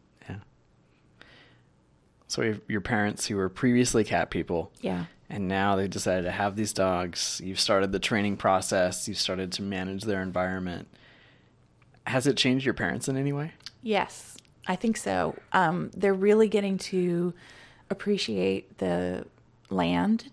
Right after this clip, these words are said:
Speaker 2: down there, the property, in a way that they hadn't before, partly <laughs> because they're having to go out of the house a lot more often and at different times during the day than they normally would have. I mean, they're up at dawn to let the puppies out to go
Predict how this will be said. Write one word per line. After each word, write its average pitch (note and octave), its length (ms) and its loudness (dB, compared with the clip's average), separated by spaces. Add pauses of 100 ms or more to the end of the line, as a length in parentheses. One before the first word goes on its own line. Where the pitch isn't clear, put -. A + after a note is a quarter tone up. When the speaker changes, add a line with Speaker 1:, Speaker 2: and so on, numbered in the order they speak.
Speaker 2:
down A3 240 2
there, A3+ 260 2
the G#3+ 100 -2
property, G3 540 -2
in G3+ 100 0
a F#3 60 -2
way E3+ 200 -2
that - 180 -8
they F3 100 -2
hadn't E3+ 340 -4
before, F#3+ 420 -4 (280)
partly G#3 320 2
<laughs> F#3+ 100 0
because F#3+ 300 6
they're F#3 120 2
having F3+ 320 0
to E3+ 60 -4
go E3 200 -2
out D#3+ 380 0 (760)
of E3+ 200 -4
the F3+ 80 -4
house E3 360 -4
a A3 60 -4
lot G#3+ 200 0
more G#3 200 0
often A3 580 -2 (460)
and F3 120 2
at - 80 -2
different F#3 320 -4
times F3+ 580 -4
during F3+ 280 -2
the E3+ 80 -2
day E3 240 -2
than F3+ 200 -4
they F3+ 140 -2
normally F3+ 400 -2
would F3+ 180 -4
have. F#3 340 -4
I - 100 -4
mean, D#3+ 160 -4
they're E3 160 -2
up E3 160 -4
at - 140 -6
dawn E3 520 -2 (100)
to - 120 -8
let F3+ 180 -4
the - 80 -8
puppies F3 380 -8
out E3 180 -6
to - 60 -16
go E3 360 -6